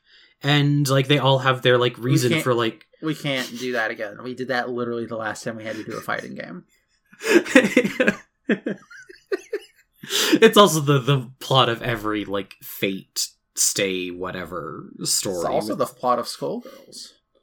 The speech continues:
Speaker 1: <laughs>
Speaker 2: Um, may-,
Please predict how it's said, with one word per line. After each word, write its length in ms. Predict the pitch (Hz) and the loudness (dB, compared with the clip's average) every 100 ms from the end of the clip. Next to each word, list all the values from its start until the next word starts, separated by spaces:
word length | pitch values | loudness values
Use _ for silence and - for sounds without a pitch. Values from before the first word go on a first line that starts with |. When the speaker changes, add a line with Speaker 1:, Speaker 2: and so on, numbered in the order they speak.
| _ - - | _ -12 0
Speaker 1:
<laughs> 340 | 160 135 220 147 - - _ _ _ _ _ - - - - - _ _ _ _ _ _ _ _ _ _ _ _ _ _ _ _ _ _ _ _ _ _ _ _ _ _ _ _ _ - | 0 2 -2 -2 -6 -6 _ _ _ _ _ -20 -18 -16 -16 -20 _ _ _ _ _ _ _ _ _ _ _ _ _ _ _ _ _ _ _ _ _ _ _ _ _ _ _ _ _ -10
Speaker 2:
Um, 720 | 147 151 151 147 139 131 - - | -6 -4 -4 -6 -6 -10 -12 -14
may-, 380 | 120 127 151 | -12 -10 -12